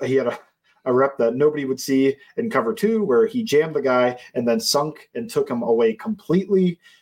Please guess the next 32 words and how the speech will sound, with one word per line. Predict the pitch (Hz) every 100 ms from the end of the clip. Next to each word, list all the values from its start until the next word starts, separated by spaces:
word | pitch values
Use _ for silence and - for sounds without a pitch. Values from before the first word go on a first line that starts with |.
| _
Uh, | - 107 - -
just, | 117 110 - _ _
you | 127
know, | 107
textbook | 101 - 135 - 127 -
cover | 123 208
two | 208 165
stuff. | 160 143 127 120 - _ _ _ _ _ _ _ -
He |
did | 147 156
everything. | 156 135 95 95 _ -
And | 127
I | 135
think | 151 143 127 - _ _ -
that | 127 123 - -
there | 135 127 147
is | 151
a |
conversation | 151 151 160 160 147 147 151
to |
be | 139 135
had | 135 165 165
that | 139 123 - - - _ _ _ _ _
he | 143 160
was | 160 -
so | 143 175
impressive | 175 170 170 165
in | 165
this | 160 151
game | 175 151 123
that, | 113 - - _ - -
man, | 120 143